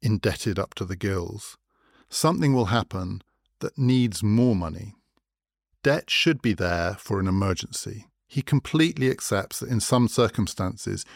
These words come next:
you have to borrow to get out of trouble. You're under attack, you find yourself at war, there is some emergency, there is some natural disaster, the state needs shoring up, it needs rescuing in some way.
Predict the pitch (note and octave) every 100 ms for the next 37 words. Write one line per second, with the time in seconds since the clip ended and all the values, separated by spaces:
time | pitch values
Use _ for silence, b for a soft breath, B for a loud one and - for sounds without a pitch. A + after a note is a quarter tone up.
0 | B - A2+ - C3 - - F#2+ A2 G2
1 | F#2+ F2+ - G2+ - - G2+ - F#2 F2+
2 | F2 - B B B B - A2 A2 A2
3 | G#2+ - A2 F#2 - A2 - A#2 A2 G#2
4 | - G2+ - - G2 F#2 E2+ F2 F#2+ -
5 | G#2+ G2+ G2+ A#2 A2+ - - - F#2+ G2
6 | G2 - F#2+ F#2 F2 B - A2 - -
7 | G2 F#2 F#2 G2 F#2+ - - - B B
8 | B A2 - - A2+ A2 - G2+ G2+ F#2
9 | - - G#2+ G2 G2+ - - - F#2+ E2
10 | F#2+ - - F#2 F2 F2 - F#2 F2 E2+
11 | E2+